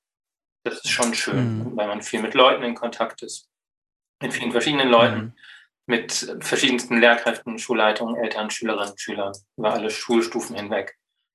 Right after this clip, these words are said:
Speaker 1: Das, und Kolleginnen und
Speaker 2: Mhm.
Speaker 1: Kollegen natürlich auch. Und das ist, das ist sehr schön. Und, ähm, in die Kick-Fortbildung bin ich reingekommen, einfach nur aus Spaß an der Freude, weil ich dachte, das ist mal spannend, sich das anzuschauen. Und dann bin ich dabei geblieben,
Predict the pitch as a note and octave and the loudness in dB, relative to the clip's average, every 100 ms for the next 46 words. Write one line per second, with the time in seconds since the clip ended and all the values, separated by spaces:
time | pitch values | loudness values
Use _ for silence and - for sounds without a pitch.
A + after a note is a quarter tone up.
0 | _ _ _ - A2 - - - - - | _ _ _ 2 4 4 -2 -2 0 2
1 | A2 A#2 A2 G#2+ B2 A#2+ A2 - G2+ - | 4 4 2 6 6 6 0 -2 -6 4
2 | A2+ A#2 - - - - - - - - | 6 6 0 -10 -16 -16 -14 -14 -14 -18
3 | _ _ _ _ _ _ _ - - A#2+ | _ _ _ _ _ _ _ -4 -2 4
4 | B2 B2 - B2 G#2 F#2 - _ _ _ | 6 6 6 6 6 0 -10 _ _ _
5 | _ - - A#2+ A#2 A#2 - C3+ A#2 A#2+ | _ -16 0 2 2 0 0 6 6 6
6 | B2 A#2+ F#3+ F#3+ E3+ E3 E3 D3+ D3+ D3 | 2 2 2 4 4 4 4 4 2 0
7 | D3+ - D3 D3+ D3 - - _ _ - | -6 -2 0 0 -2 -8 -16 _ _ -16
8 | D3+ - - - G#2+ A#2+ F3 E3+ D#3+ D3+ | -14 -14 -14 -6 4 6 4 0 2 2
9 | B2+ C3 C#3 B2+ B2+ B2+ A#2 - - B2+ | 4 2 2 0 4 6 4 2 0 0
10 | - A#2 A2+ C#3+ C#3 A#2+ B2 - A#2+ - | 4 4 4 4 4 4 2 2 -8 -2
11 | A#2+ A#2 - B2+ - C#3 - B2+ C#3 E3 | -2 0 4 2 2 -6 0 2 2 2
12 | F3 F#3 E3 D3+ D#3 E3 D3 C#3+ D3 C#3+ | 4 4 2 0 0 2 4 6 4 2
13 | D#3 D#3+ | -4 -4